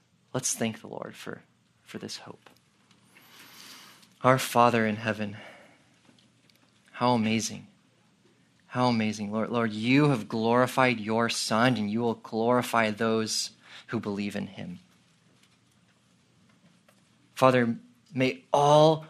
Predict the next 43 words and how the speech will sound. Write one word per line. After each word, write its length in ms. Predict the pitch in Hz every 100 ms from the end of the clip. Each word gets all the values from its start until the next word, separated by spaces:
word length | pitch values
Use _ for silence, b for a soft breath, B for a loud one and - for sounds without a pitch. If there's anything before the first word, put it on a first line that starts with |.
| -
the 100 | 127
glory 840 | 110 110 110 127 143 120 104 101 _ _ _ _ _
go 220 | - 127
to 160 | 131 117
your 400 | 110 120 139 151
great 280 | 113 127 117
name 340 | 110 123 120
because 360 | 107 - 113 104
of 160 | 95
this. 400 | 104 98 - - - b b b
God, 160 | - 123
it 80 | 123
is 160 | 117
nothing 380 | 127 143 147 143
that 160 | 123 107
we 580 | 107 123 131 131 131 - _ -
have 240 | 117 101
done. 400 | 110 107 101 101 - _ _ _ _ _ _ _ _
There's 220 | 117 113
nothing 320 | 123 139 139 123
that 180 | 101
we 200 | 104 123
have 120 | 123 107
done 220 | 117 113
to 140 | 117
affect 280 | 104 117 -
this 140 | 110
salvation. 500 | - 113 107 117 113
There 100 | 120
is 120 | 113 113
nothing 240 | 131 127
that 160 | 107 98
we 300 | 117 131 127
have 200 | 107 101
done 380 | 120 123 123 B B B B -
to 100 | 120
be 100 | 123
able 120 | 127
to 120 | 127
anticipate 580 | 110 120 - - 131 -
this 160 | 117 -
glory. 480 | 127 123 127 127 127 B B
We 360 | 120 151 165